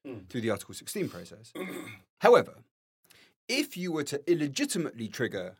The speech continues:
Speaker 2: Article sixteen, for instance, like saying something really fucking stupid, like, "We don't think the European Court of Justice should be involved in this," then <laughs> they would be able to launch a legal dispute against you. And that would take place in the form of the withdrawal agreement, the whole thing,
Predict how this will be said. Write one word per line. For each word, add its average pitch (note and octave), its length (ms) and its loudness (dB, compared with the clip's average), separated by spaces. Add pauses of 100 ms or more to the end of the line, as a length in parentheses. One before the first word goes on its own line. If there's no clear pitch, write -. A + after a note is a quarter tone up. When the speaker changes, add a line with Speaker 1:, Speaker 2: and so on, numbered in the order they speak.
Speaker 2:
Article G2+ 320 -4
sixteen, F2+ 480 -12
for D3 120 0
instance, B2 240 0
like A2+ 100 -6
saying A#2+ 160 0
something A2+ 280 -2
really A#2+ 520 4
fucking G#2 340 -4
stupid, F#2+ 500 -8
like, F2+ 240 -10 (240)
"We A#2 100 2
don't G#2 140 0
think G2+ 140 -4
the F#2+ 60 -6
European F#2+ 420 -6
Court F#2+ 160 -6
of E2+ 80 -12
Justice F#2 320 -6
should - 160 -12
be F#2+ 100 -6
involved F#2 400 -4
in F2+ 100 -10
this," - 300 -14 (560)
then B2+ 560 0 (220)
<laughs> - 600 -6
they D#3+ 300 6
would D3+ 140 6
be C3 100 4
able B2 100 4
to B2 140 4
launch A2+ 160 2
a A2+ 40 -6
legal E3+ 260 -4
dispute G#2 380 -10
against F2+ 380 -12
you. - 160 -18 (180)
And A#2 140 -4
that A#3 220 4
would C3 140 -4
take A2+ 240 -6
place G#2 480 -6 (320)
in B2+ 100 0
the A#2 60 0
form A#2+ 320 0
of G#2+ 200 -4 (180)
the B2 300 -4
withdrawal B2 520 2
agreement, F#2 440 -10
the A#2+ 80 0
whole C3+ 180 4
thing, A#2 320 2